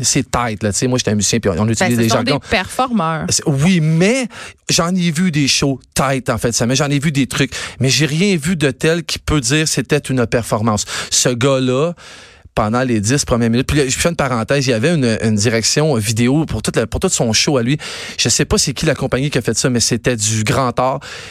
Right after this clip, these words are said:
Speaker 1: Il était filmé en gros plan tout le long sur les écrans géants. Fait que t'avais l'impression, même si c'était grand puis c'était dénaturé un peu, c'était chaud. Puis c'était chaleureux. On avait l'impression qu'on était dedans. Le show a commencé, là. Le dude,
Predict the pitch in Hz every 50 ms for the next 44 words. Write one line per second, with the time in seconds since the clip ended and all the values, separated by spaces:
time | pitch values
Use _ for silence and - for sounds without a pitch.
0 | - - - 139 131 131 139 135 - 175 165 - - 143 143 165 180 139 113 120
1 | 117 120 120 135 160 156 - - 151 147 147 - 196 - - 139 135 156 156 -
2 | 143 123 120 110 123 104 - 135 135 123 127 135 - - 123 - 123 127 170 190
3 | 165 - - 131 123 - 170 165 143 151 185 190 - - - - 135 - 127 117
4 | 107 - - 131 143 156 151 - - - 117 - - 139 135 123 113 110 110 139
5 | 143 131 - - - 135 143 139 123 110 101 - 160 175 160 - - - - -
6 | - - - - - 147 120 120 - - - - 147 160 175 - _ - - -
7 | - - _ _ _ _ _ - - - - 143 117 - - 165 139 127 127 113
8 | 110 123 123 120 117 113 123 131 127 117 - 123 113 - 170 160 - 131 117 110
9 | - 117 107 107 101 92 101 101 - - - - 117 110 - - 196 202 175 113
10 | - 101 98 104 98 90 90 - - 110 127 151 160 160 165 165 165 - - -
11 | - - - 107 110 104 120